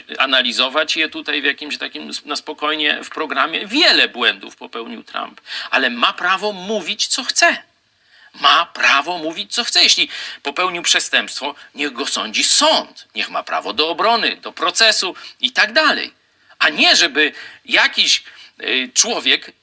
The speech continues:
można powiedzieć, przekręcał wajchę tak, jak chce, jeśli chodzi o jego prawa. Czy jego, y, jego zwolennik wsiada do samolotu? „Nie, pan wysiada, bo my wozimy tylko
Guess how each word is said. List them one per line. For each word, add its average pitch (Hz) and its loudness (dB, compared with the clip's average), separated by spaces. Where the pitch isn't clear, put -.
można 170 0
powiedzieć, 175 -4
przekręcał 226 2
wajchę 214 2
tak, 247 2
jak 220 2
chce, 214 4
jeśli 233 4
chodzi 233 0
o 214 2
jego 226 2
prawa. 226 2
Czy 202 2
jego, 208 2
y, 156 0
jego 196 0
zwolennik 214 4
wsiada 214 4
do 208 2
samolotu? 220 2
„Nie, 247 6
pan 233 2
wysiada, 226 4
bo 226 2
my 226 4
wozimy 226 2
tylko 233 2